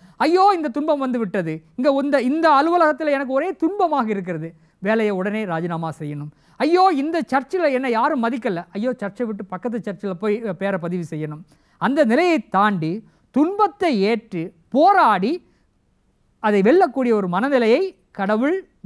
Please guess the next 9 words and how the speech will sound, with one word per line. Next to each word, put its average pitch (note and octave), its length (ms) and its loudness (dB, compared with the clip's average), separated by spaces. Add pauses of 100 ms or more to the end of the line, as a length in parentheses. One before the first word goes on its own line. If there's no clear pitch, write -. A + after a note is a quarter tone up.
விரும்புகிறார். D#3+ 720 0 (280)
அப்படி C4+ 320 -2
வாழ்வோர் B3+ 540 2 (220)
எல்லோராலும் G#3 640 2 (200)
பாராட்டப்படுவார்கள். F3+ 1400 -2 (1200)
கனிவுடையோர் D#3+ 760 -4 (200)
பேறு C3+ 260 -10
பெற்றோர். C3+ 440 -20 (1000)
இன்றைக்கு C#4 420 0